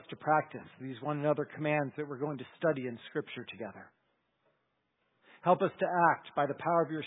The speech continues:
Spirit even when we don't feel it, and then use those actions to shape our hearts that we might learn what love is and what it means to love. That we might learn what it means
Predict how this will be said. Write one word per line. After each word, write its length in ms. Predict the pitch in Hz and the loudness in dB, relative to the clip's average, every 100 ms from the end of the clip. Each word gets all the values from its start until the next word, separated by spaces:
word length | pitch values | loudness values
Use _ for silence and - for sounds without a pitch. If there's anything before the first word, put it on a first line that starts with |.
| - | -8
Spirit 360 | - 165 160 131 | -2 0 0 -2
even 320 | 156 151 165 | -6 -4 -2
when 140 | 156 160 | -2 -2
we 100 | 151 | -2
don't 220 | 156 165 - | -2 -4 -6
feel 260 | 170 165 127 | 0 2 2
it, 120 | 120 | -4
and 120 | 135 | -4
then 160 | 151 147 | -2 -2
use 320 | 135 190 190 180 | -2 -2 -2 0
those 220 | 170 139 | 0 2
actions 460 | 156 151 - 156 - | 2 2 -2 -8 -8
to 60 | 139 - - | -10 -6 0
shape 240 | 190 175 | 0 2
our 160 | 160 165 | 0 2
hearts 380 | 131 185 127 - - _ _ _ _ _ _ _ | 2 2 2 -8 -20 _ _ _ _ _ _ _
that 80 | 139 | -4
we 100 | 143 | -2
might 220 | 196 165 | 0 -2
learn 260 | 151 175 143 | -2 -4 -4
what 140 | 131 | -6
love 260 | 127 131 117 | -6 -6 -6
is 120 | 107 - - _ _ _ - | -12 -18 -20 _ _ _ -14
and 140 | 135 | -6
what 120 | 143 | -6
it 80 | 135 | -6
means 280 | 131 135 123 - | -8 -8 -10 -12
to 60 | 110 | -14
love. 280 | 92 90 - _ _ _ _ _ _ _ _ | -14 -18 -20 _ _ _ _ _ _ _ _
That 80 | 147 | -6
we 60 | 147 | -2
might 220 | 147 151 | 0 0
learn 220 | 147 151 | 0 0
what 120 | 143 | -2
it 80 | 151 | -2
means 200 | 151 151 | -4 -6